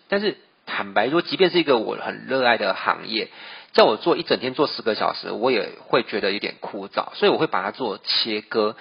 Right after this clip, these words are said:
比如说，呃，像我的工作内容一部分是我要写文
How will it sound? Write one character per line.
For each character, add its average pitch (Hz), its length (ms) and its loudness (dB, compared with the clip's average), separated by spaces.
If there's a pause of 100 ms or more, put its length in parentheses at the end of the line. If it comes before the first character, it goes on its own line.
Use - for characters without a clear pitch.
(300)
比 135 160 0
如 151 80 4
说， 190 300 2 (400)
呃， 117 420 2
像 196 220 2
我 110 100 0
的 - 140 -2
工 147 240 0
作 151 120 0
内 135 80 0
容 110 140 0
一 120 80 -10
部 - 160 -4
分 127 140 -2
是 - 100 -2
我 101 140 -2
要 110 180 0
写 - 300 -4
文 85 180 -6